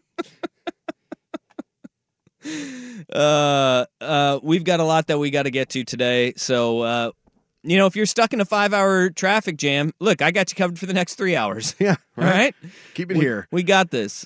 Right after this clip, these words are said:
Speaker 1: Uh, hopefully Jeff Russ doesn't go into a coughing fit during his updates.
Speaker 2: Hopefully.
Speaker 1: Uh, or during any point of the show. But,
Speaker 2: I did
Speaker 1: uh,
Speaker 2: have that happen once years ago.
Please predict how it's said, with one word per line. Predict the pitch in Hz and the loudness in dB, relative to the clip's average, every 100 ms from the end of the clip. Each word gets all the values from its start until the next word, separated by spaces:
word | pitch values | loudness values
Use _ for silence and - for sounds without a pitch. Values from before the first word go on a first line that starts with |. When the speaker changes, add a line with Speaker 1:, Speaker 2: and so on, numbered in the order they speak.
| - | -6
Speaker 1:
Uh, | 117 117 120 | -2 0 2
hopefully | 160 - 165 151 | 0 0 0 0
Jeff | 151 147 | 0 0
Russ | 151 147 | 0 0
doesn't | 143 135 139 | 0 -2 0
go | 135 | -2
into | 127 | -2
a | 113 | -4
coughing | - 143 143 131 | 0 -2 -2 -4
fit | 143 120 | -4 -4
during | 127 120 | -6 -6
his | 120 107 110 | -4 -4 -2
updates. | 147 - 151 143 - | -2 0 0 0 -4
Speaker 2:
Hopefully. | 117 - 127 139 113 | -6 -4 -2 -2 -2
Speaker 1:
Uh, | 117 120 | -4 -2
or | 147 160 147 | 2 2 2
during | 139 131 | -2 -2
any | 131 | -4
point | 127 135 | -4 -4
of | 123 | -6
the | 113 | -4
show. | 135 127 135 | -2 0 0
But, | 127 113 107 | -2 -4 0
Speaker 2:
I | 156 | 0
did | 110 | 2
Speaker 1:
uh, | |
Speaker 2:
have | 151 127 | 0 0
that | 110 | -4
happen | 123 110 107 | -4 -4 -4
once | 110 107 | -6 -6
years | 101 104 | -8 -8
ago. | 98 92 92 | -8 -8 -8